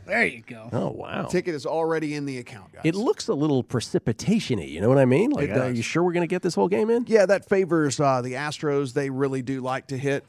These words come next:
Speaker 2: Oh,
Speaker 3: in,
Speaker 2: no. Oh,
Speaker 3: uh,
Speaker 2: no.
Speaker 3: yes. Uh,
Speaker 2: <laughs>
Speaker 3: I don't know
Speaker 2: Oh,
Speaker 3: if you've
Speaker 2: God.
Speaker 3: seen the statistic.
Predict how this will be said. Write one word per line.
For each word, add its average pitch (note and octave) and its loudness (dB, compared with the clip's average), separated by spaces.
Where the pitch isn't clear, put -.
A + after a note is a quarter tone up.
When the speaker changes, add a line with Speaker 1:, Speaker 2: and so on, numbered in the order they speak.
Speaker 2:
Oh, D#3+ 4
Speaker 3:
in, C3+ 2
Speaker 2:
no. C3+ 2
Oh, B2+ -2
Speaker 3:
uh, - -2
Speaker 2:
no. F2 -2
Speaker 3:
yes. - -4
Uh, B2 -2
Speaker 2:
<laughs> - -14
Speaker 3:
I C#3+ 2
don't D3 0
know D3 0
Speaker 2:
Oh, - -
Speaker 3:
if C3 -2
you've G2 -2
Speaker 2:
God. E2 0
Speaker 3:
seen E3 2
the D#3 -2
statistic. D#3 -4